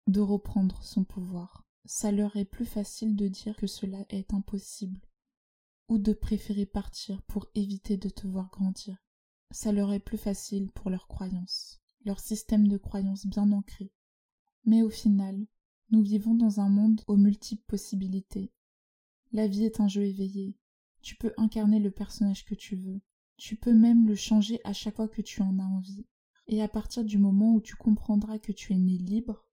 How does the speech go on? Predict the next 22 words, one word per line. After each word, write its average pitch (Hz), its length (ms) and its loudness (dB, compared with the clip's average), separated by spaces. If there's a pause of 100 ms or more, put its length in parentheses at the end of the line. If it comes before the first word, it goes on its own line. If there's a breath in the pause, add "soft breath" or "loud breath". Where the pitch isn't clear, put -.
(140)
tu - 140 -14
te - 80 0
libères 220 400 0
de 214 100 4
tes 196 180 -4
chaînes, 214 500 0 (120)
tu - 140 -14
peux 214 160 -2
faire 208 240 -6
tout - 100 -16
ce - 140 -16
que 214 80 -2
tu - 240 -10
veux. 185 200 -8 (400)
Tu - 140 -14
peux 220 220 -4
incarner 214 440 4
la 196 120 -4
personne 196 480 -2
que - 100 -10
tu - 220 -14
veux. 185 240 -12